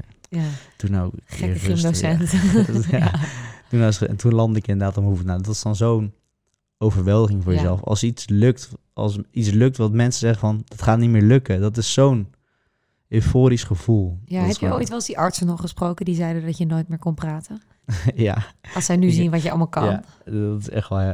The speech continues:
Speaker 2: heftig. Die zei ook van, "Mike, wat jij allemaal hebt gedaan, dat, eh, slaat helemaal nergens op. Dat is echt bizar." En hij is niet, hij is niet letterlijk, het slaat helemaal nergens op.
Speaker 1: Nee.
Speaker 2: Maar hij zei wel van, eh, "Dit gaat helemaal nergens over." En we hadden nooit kunnen dromen dat
Speaker 1: Mhm.
Speaker 2: jij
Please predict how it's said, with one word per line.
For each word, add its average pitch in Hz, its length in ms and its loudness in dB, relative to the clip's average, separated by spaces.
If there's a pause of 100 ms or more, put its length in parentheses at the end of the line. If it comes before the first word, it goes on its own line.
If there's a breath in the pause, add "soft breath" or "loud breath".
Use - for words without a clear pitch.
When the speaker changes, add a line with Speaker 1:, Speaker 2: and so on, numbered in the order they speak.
Speaker 2:
heftig. 107 460 -2 (100)
Die 101 120 -12
zei 98 200 -4
ook 95 100 -8
van, 95 120 -4
"Mike, 87 320 -6 (420)
wat 92 300 -10
jij 87 320 0
allemaal 87 280 0
hebt 82 180 0
gedaan, 76 300 -4
dat, - 340 -12 (100)
eh, 73 140 -10
slaat - 340 -10
helemaal 80 220 -2
nergens 69 320 -8
op. - 140 -14
Dat - 100 -14
is - 80 -20
echt - 260 -10
bizar." 95 520 0
En 87 280 -2
hij 92 100 0
is 90 120 -4
niet, 95 140 -2
hij 92 140 -6
is - 140 -8
niet 104 180 0
letterlijk, 95 360 -2
het - 80 -20
slaat - 200 -14
helemaal 87 240 -2
nergens 87 180 -6
op. - 80 -2
Speaker 1:
Nee. 170 160 -2 (420 loud breath)
Speaker 2:
Maar 104 300 0
hij 101 120 0
zei 101 140 0
wel 101 120 2
van, 95 260 -4
eh, 87 160 -4
"Dit 95 260 -2
gaat - 220 -6
helemaal 92 200 0
nergens 92 260 -4
over." 98 220 -2
En 85 180 0
we 87 240 -2
hadden 95 220 0
nooit 98 280 2
kunnen 98 240 -2
dromen 101 440 2 (260 soft breath)
dat 95 180 -2
Speaker 1:
Mhm. 87 120 0
Speaker 2:
jij 95 300 4